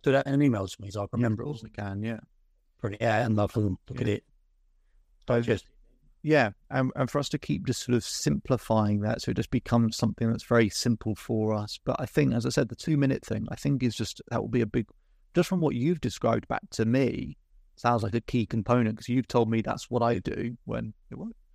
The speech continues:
Speaker 2: What I'd like us to do, I'll, s-, I'll put those three components in an email so that we can start, uh, re-, uh, reinforcing them and putting them into practice and seeing how that actually goes, is to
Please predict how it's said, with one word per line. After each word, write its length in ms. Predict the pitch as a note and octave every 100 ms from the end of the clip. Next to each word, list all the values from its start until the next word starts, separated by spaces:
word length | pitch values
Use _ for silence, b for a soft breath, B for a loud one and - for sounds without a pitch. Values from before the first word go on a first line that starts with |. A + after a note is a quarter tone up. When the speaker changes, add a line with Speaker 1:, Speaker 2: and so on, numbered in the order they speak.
| _ _ _ _ _
Speaker 2:
What 80 | G3+
I'd 80 | G#3+
like 240 | G3+ F#3
us 100 | E3
to 100 | -
do, 220 | C#3+ A#2 A#2+
I'll, 140 | B2
s-, 160 | - -
I'll 60 | B2+
put 220 | - D#3
those 180 | C#3 -
three 220 | C3+ B2
components 500 | B2 - A#2+ A2+ A#2
in 80 | A#2
an 60 |
email 320 | A2 G#2+ G#2+
so 100 | -
that 140 | A2+ -
we 80 | A2
can 120 | A2
start, 360 | - A2+ A2 - _ -
uh, 140 | A2 G#2
re-, 280 | A#2+ A#2+ -
uh, 300 | A#2+ A2+ A2+ -
reinforcing 560 | B2+ B2+ A2+ C3 B2 A#2+
them 100 | A2+
and 160 | G#2+ G#2 _
putting 200 | - A2
them 100 | A2+
into 140 | A2 -
practice 500 | - - - A#2 -
and 180 | G#2 G#2
seeing 220 | - A#2
how 140 | G#2+
that 160 | A2+ -
actually 240 | A#2+ A#2
goes, 400 | G#2 D#3 C3 - _ _ _ _ _ _ _ - _ _ _ _ _ -
is 360 | B2 A#2 - -
to 500 | - A#2+ A2+ A2+